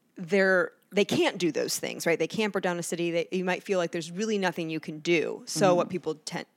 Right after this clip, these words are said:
Speaker 1: people do, myself included, right? They post to social media
Speaker 2: <laughs>
Speaker 1: and they're posting and they're posting and they're posting. And yes,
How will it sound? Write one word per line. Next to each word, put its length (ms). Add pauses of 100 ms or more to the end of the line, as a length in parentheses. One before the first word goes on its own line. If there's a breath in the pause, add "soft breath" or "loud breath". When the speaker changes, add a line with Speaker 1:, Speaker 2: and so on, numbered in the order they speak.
(280)
Speaker 1:
people 200
do, 360 (360)
myself 320
included, 400
right? 140
They 80
post 320
to 60
social 300
media 520 (200 loud breath)
Speaker 2:
<laughs> 200
Speaker 1:
and 100
they're 80
posting 380
and 80
they're 80
posting 340
and 60
they're 80
posting. 440
And 160
yes, 480